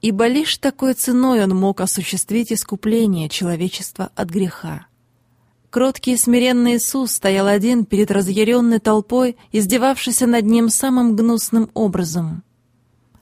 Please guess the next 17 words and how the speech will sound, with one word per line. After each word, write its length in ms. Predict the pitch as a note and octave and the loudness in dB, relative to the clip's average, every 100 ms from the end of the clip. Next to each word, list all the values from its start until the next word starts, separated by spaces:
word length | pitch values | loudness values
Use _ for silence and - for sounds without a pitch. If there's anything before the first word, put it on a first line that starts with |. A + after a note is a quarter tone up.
| _ - | _ -2
Люди 320 | A3 C4 A#3+ | 2 2 0
плевали 480 | - B3 A#3+ B3+ B3+ | -2 0 2 2 4
ему 240 | A#3+ A#3 | 4 2
в 80 | G#3+ | 2
лицо, 560 | A3 A3 - F#3 E3+ F3+ _ _ - - - | 0 -2 -4 -6 -8 -12 _ _ -20 -20 -2
то 140 | A3 | 2
лицо, 480 | A3 G#3+ - C4 A3+ _ - _ | 2 2 0 0 -2 _ -20 _
от 160 | - - | -6 -2
которого 480 | B3+ D4 C#4+ B3+ C4+ | -2 0 2 4 2
однажды 420 | A#3 C4+ B3 A3+ | 4 2 2 0
захотят 500 | A3+ A#3+ A#3 A#3+ A3+ | -2 -2 0 0 -2
скрыться, 720 | - B3 B3+ G3+ - E3+ - _ _ _ _ _ | -4 -2 0 -2 -4 -8 -12 _ _ _ _ _
которое 380 | G3+ G#3 A3 A3 | -2 2 4 4
будет 300 | A3+ A3+ A3+ | 4 2 0
освещать 520 | - G#3+ - A#3+ G3 | 0 0 2 2 2
город 320 | F#3+ A#3 G#3+ | 2 2 2
Божий 480 | F#3+ B3 B3+ A3+ | 0 0 0 0